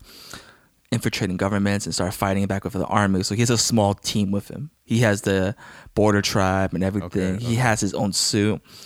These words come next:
Speaker 1: and Chadwick Boseman kind of, like, inter-,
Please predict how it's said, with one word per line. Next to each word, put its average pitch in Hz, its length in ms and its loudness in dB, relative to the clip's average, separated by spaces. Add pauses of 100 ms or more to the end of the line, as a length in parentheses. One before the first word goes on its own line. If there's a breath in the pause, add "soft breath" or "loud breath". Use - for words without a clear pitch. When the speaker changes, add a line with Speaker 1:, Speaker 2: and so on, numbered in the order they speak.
(420 loud breath)
Speaker 1:
and 101 480 2 (1080)
Chadwick 104 380 0
Boseman 101 400 -2
kind 101 240 -4
of, 104 100 -6
like, 104 220 -6
inter-, 110 260 -4